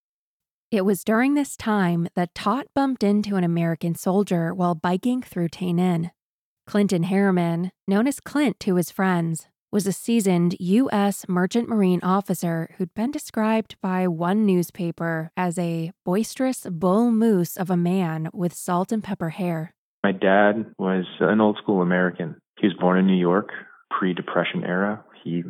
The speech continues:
Speaker 2: he lived through the Depression as a young man, an immigrant as well, an Italian immigrant, you know,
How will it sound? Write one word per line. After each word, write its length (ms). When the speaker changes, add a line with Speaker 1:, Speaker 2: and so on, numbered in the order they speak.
Speaker 2:
he 120
lived 380
through 120
the 100
Depression 720
as 180
a 100
young 240
man, 380
an 120
immigrant 520
as 160
well, 480
an 100
Italian 460
immigrant, 460
you 100
know, 260